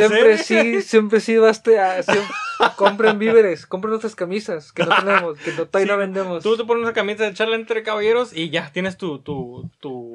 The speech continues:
Speaker 2: búnker asegurado.
Speaker 1: Tu
Speaker 2: Esas
Speaker 1: búnker,
Speaker 2: cam-,
Speaker 1: ajá.
Speaker 2: camisas están hechas a, a prueba de, de asteroides.
Speaker 1: Sí, ese día te va a llegar un mensaje, güey.
Speaker 2: Sí.
Speaker 1: Sí, un día antes te va a llegar para que le caigas al búnker.
Speaker 2: Chingón.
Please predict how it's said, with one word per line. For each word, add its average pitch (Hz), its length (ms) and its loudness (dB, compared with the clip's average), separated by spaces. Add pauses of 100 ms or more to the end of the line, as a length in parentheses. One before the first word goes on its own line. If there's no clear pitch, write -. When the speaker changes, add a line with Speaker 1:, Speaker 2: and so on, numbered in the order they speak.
Speaker 2:
búnker 190 320 -2
asegurado. 143 500 -4
Speaker 1:
Tu 165 200 -6
Speaker 2:
Esas 175 160 -4
Speaker 1:
búnker, 190 140 -8
Speaker 2:
cam-, 156 100 0
Speaker 1:
ajá. 180 260 -6
Speaker 2:
camisas 175 300 -6
están 175 240 -8
hechas 180 280 -12
a, 120 220 -14
a 123 80 -18
prueba 156 280 -4
de, 123 500 -10
de 123 180 -18
asteroides. 127 480 -10
Speaker 1:
Sí, 214 140 2
ese 214 160 0
día 214 120 2
te 208 80 -2
va 202 60 0
a - 20 -2
llegar 196 220 -2
un 208 60 -10
mensaje, 175 360 -10
güey. 143 180 -16 (100)
Speaker 2:
Sí. 131 280 -16
Speaker 1:
Sí, 165 220 -20
un 170 140 -12
día 185 100 -2
antes 170 220 -10
te 160 40 -10
va 165 60 -4
a - 20 -4
llegar 156 160 -10
para 151 100 -14
que 151 60 -16
le 147 100 -12
caigas 156 180 -8
al 156 80 -20
búnker. 151 300 -16 (180)
Speaker 2:
Chingón. 139 500 -12